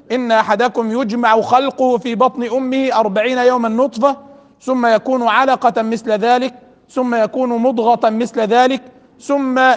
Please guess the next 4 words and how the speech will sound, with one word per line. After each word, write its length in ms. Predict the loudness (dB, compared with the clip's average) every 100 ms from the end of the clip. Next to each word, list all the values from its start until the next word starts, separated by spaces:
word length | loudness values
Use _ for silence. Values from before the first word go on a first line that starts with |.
| 0
يرسل 540 | -2 0 0 0 -2
إليه 400 | -2 -2 0 0
الملك 520 | -2 0 2 0 -4 -20 -20 _ _
فيأمر، 720 | -2 2 2 2 2 0